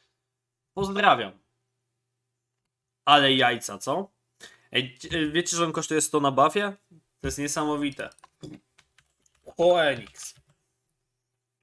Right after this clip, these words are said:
To ten.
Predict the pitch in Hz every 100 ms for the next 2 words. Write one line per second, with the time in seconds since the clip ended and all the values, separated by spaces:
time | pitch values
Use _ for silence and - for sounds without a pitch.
0 | _ _ _ 190 - 127 _ _ _ _
1 | _ _ _ _ _ _ _ _ _ _
2 | _ _ _ _ _ _ _ _ _ -
3 | 151 156 143